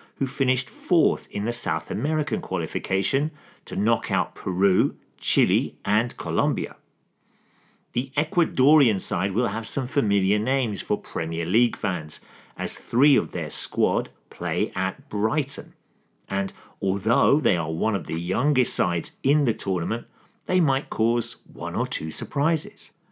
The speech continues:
The Netherlands side, under seventy-one-year-old Louis van Gaal, are ranked eighth in the world and are favourites to top the group.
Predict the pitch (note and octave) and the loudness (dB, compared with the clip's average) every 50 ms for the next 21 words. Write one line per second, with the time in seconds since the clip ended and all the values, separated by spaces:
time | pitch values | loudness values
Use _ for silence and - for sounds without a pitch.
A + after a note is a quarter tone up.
0 | _ _ _ - C#3+ C#3+ D3+ E3 D#3+ D#3+ D#3 A#2+ G#2+ G2 F2 - - - F2+ D2 | _ _ _ 2 4 6 6 6 6 4 4 4 4 2 2 0 0 0 0 -2
1 | D2 D2+ - A2 A2 A2+ G2+ G#2 F#2 - - _ - - - - A#2+ G#2+ G2 G#2 | -2 -4 -2 0 0 2 2 0 -2 -2 -6 _ -4 -2 0 0 0 0 0 -2
2 | G2+ - - G2+ F#2 F2 F2+ G#2 A2+ A2 G#2+ G#2+ G2+ G2+ G#2 G2+ G2 F#2+ F2 F2 | -2 -2 -4 -4 -2 0 0 2 2 4 4 2 2 2 2 2 0 0 -2 0
3 | F#2 G#2+ A#2+ A#2+ A2+ G2 F2 F#2 F2+ F2 F2 F2 F2+ F2 F#2 G#2+ C3 C3 - _ | 2 4 6 6 4 4 2 0 -2 -2 -4 -4 -4 -2 -2 -2 -2 -4 -10 _
4 | _ _ - _ - G2+ A2 A#2 A#2+ A2 F#2+ F#2+ F2 F2+ F2+ - - - _ _ | _ _ -20 _ 0 2 2 4 4 2 2 0 -2 -2 -6 -10 -14 -18 _ _
5 | _ _ - C#3+ C#3 A2+ - - - - - - - G2 F#2+ G#2+ A#2+ A2+ G#2 F#2 | _ _ 2 2 2 2 -2 -6 -12 -12 -10 -6 -4 0 2 2 2 2 2 2
6 | E2+ D#2+ D2 C#2+ - - G#2 A2 A#2 A2+ - - G#2 A2 A2+ A2 G#2+ - - - | 0 -2 -6 -8 -8 -6 -4 -4 -4 -4 -6 -6 -4 -4 -4 -4 -4 -8 -12 -6
7 | - - F3 F3+ F3+ C#3+ F2 F2 E2+ - - - - C#3+ C#3 - - - - - | -2 0 0 2 0 0 -2 -4 -6 -6 -8 -6 -4 -4 -4 -4 -6 -8 -8 -8
8 | _ - E2+ E2+ - C#3 A#2 - - | _ -12 -6 0 2 2 2 2 0